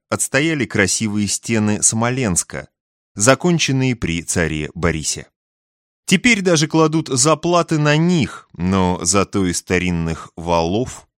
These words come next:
внизу из-под стен вынимают песок. Я хотел бы ошибиться, но под стенами были видны свежие колеи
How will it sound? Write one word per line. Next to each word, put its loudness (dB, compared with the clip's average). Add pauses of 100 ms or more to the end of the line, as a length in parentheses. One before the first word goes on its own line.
(180)
внизу -2 (200)
из-под -2
стен -2
вынимают 2
песок. -2 (560)
Я 0
хотел 0
бы 2
ошибиться, -6 (320)
но 2
под 0
стенами -2
были 0
видны 0
свежие -4
колеи -4